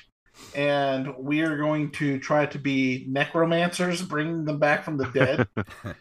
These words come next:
Speaker 1: Um, and that's gonna be the, the show. Our first episode is gonna be about Fortnite. <laughs> It's
Speaker 2: It's still current, though.
Speaker 1: Uh, yeah, but the thing is, is that it's in such a lull right now, and, uh,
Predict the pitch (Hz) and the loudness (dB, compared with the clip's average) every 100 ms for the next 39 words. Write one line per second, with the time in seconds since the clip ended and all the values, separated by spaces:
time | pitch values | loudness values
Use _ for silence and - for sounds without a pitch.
0 | _ - 143 139 135 127 123 123 - - | _ -2 2 4 6 4 2 -4 -14 -6
1 | 143 139 135 139 143 - 160 160 165 170 | -4 -2 0 2 0 0 -4 0 0 4
2 | 175 175 170 175 208 190 131 139 156 208 | 2 2 -2 2 4 4 4 4 4 2
3 | 196 196 185 175 190 156 180 160 165 165 | 2 2 0 -2 -6 -4 -4 -2 0 4
4 | 156 170 202 - _ 220 240 247 156 147 | 6 6 4 -2 _ -8 -8 -4 2 2
5 | 113 - - 640 1077 262 - - - - | 2 -6 -8 -6 0 2 2 -2 -20 -14
6 | - 220 - - - - - - - - | 0 0 0 -8 -18 -20 -20 -16 -8 0
7 | 143 - 220 208 - 233 277 165 - 95 | 0 4 6 6 6 8 8 8 4 2
8 | 95 101 427 370 - - 185 208 233 262 | 2 2 4 4 4 0 4 6 6 8
9 | 294 277 262 - 262 247 214 - 185 202 | 6 6 4 4 6 6 4 2 -2 0
10 | 254 220 214 185 - 180 175 185 - 214 | 0 2 2 0 0 0 0 -2 -4 -4
11 | 185 - 226 214 175 147 156 175 190 185 | -2 0 2 2 2 2 2 4 4 0
12 | 190 190 196 208 214 214 208 165 165 160 | -2 -4 -2 0 0 -2 -2 0 2 2
13 | 156 147 147 147 | -2 -4 -8 -10